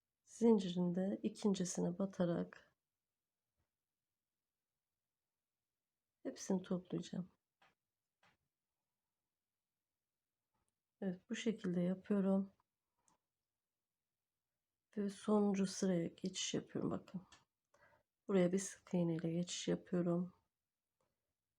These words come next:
Bir trabzan, ikinci trabzan,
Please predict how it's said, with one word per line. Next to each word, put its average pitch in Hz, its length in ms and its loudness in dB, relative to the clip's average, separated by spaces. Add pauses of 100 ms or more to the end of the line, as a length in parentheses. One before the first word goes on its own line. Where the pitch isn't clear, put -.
(2750)
Bir 196 220 0
trabzan, 170 760 0 (2000)
ikinci 185 560 -2
trabzan, 175 800 -2